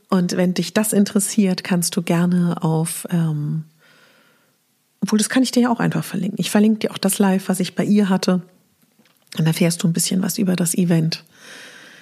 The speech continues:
Ja, ich liebe das, wenn wir Frauen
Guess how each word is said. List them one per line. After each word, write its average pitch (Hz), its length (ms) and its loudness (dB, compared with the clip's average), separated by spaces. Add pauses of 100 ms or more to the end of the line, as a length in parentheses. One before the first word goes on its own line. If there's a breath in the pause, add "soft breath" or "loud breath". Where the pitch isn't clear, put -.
(260 loud breath)
Ja, 202 240 4
ich 202 160 0
liebe 196 220 4
das, 165 300 0
wenn 170 320 2
wir 170 280 2
Frauen 175 560 0